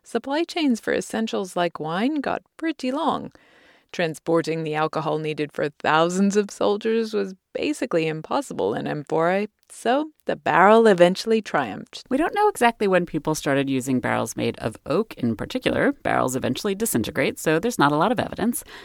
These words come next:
Speaker 2: But Henry says by the year three hundred or so, basically all barrels were made of oak. That's because tools got better, so people could cut harder wood, and there was plenty of hard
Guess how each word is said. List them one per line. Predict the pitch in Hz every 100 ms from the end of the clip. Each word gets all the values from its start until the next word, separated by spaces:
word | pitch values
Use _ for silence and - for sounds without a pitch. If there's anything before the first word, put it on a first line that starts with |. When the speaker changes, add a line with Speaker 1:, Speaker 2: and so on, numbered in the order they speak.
| -
Speaker 2:
But | - 208
Henry | 240 285 277
says | 247 220 202 -
by | 160
the | 160
year | 185 233
three | 233 226
hundred | 196 190 180
or | 170
so, | - 160 151
basically | 147 135 - 151 151 135 -
all | 165 196
barrels | 185 143 139 139 147
were | 135
made | 120 113
of | 117 -
oak. | 131 - - -
That's | 123 -
because | - 127 -
tools | - 220 208
got | - 190 190
better, | 170 185
so | 254 127
people | 131 123 123
could | 123 -
cut | - 160 -
harder | 127 123 131
wood, | - 156 202 196 -
and | 131 131
there | 120
was | - -
plenty | - - 247 -
of | 113
hard | - - 139